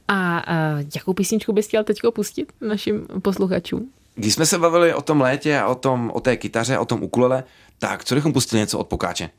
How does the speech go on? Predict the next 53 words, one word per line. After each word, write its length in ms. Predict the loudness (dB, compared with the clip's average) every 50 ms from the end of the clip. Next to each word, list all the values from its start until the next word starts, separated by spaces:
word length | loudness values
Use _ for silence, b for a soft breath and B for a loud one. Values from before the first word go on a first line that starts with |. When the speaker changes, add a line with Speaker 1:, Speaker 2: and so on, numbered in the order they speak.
| b b b 0
Speaker 1:
No 100 | 0 2
jasně. 300 | 2 0 -2 -4 -6 -6
Speaker 2:
Eh, 40 | -2
můj 180 | 0 0 0 0
kamarád, 380 | 0 0 0 0 0 0 -2
který 180 | -2 -4 -4 -4
mě 120 | -2 -2
vlastně 260 | -4 -4 -4 -4 -6 -6
k 60 | -4
tomuhle 220 | -4 -2 -2 -2
písničkaření, 720 | -2 -2 -4 -4 -4 -4 -2 -2 -2 -2 -2 -2 -4 -6 -6 -4
eh, 140 | -2 -2 -2
přivedl, 460 | -2 0 2 2 4 4 2 0 -2 b b b b b b -8
byl 100 | -6 -4
jsem 140 | -4 -6
s 80 | -6 -4
ním 100 | -4 -2
vůbec 180 | -2 -2 -2 -2
první 240 | -2 -2 0 0
turné, 280 | 0 0 0 0 0 -2
co 120 | -4 -6
jsem 140 | -6 -2 0
měl, 260 | 0 0 0 -2 -4 B B B B B B B B B -4
a 580 | -2 0 0 0 0 0 -2 -2 -2 -2 -2 -4
dost 140 | -4 -6 -4
často 280 | -2 -2 -2 -2 -4 -4
spolu 260 | -4 -2 0 2 2
hrajeme 320 | 4 2 0 0 -2 -6
přes 180 | -8 -10 -10 -6
léto. 360 | -4 -4 -2 -2 -4 -4 -6 b b b b b b b b b b _
Má 140 | -2 -2 0
perfektní 360 | 0 -2 -4 -4 -4 -6 -6
písničky, 380 | -4 -4 -4 -2 -2 -4 -2 -2
děti 200 | -2 0 0 0
určitě 200 | 0 2 2 2
budou 160 | 2 2 0 0
znát, 300 | 0 0 -2 -2 -6 -8
budou 180 | -8 -8 -6
znát 180 | -4 -4 -4 -4
úplně 200 | -6 -8 -6 -6
všechny, 340 | -6 -6 -6 -6 -6 -6 b b b b b b b _ -4
takže 500 | -4 -4 -4 -4 -2 0 0 -2 -4 b b b b b b b b b b b _ _
nechám 280 | -6 -4 -2 -2 -2 -2
úplně 180 | -2 0 0 0
na 80 | 0
tobě, 240 | -2 -2 -2 0 0
jakou 180 | 0 -2 -4 -6
tam 140 | -4 -4
budeš 140 | -4 -4 -4
chtít 100 | -4 -6
pustit 260 | -8 -8 -4 -4 -4
od 60 | -4 -4
Pokáče. 400 | -4 -6 -6 -6 -6 -6 -10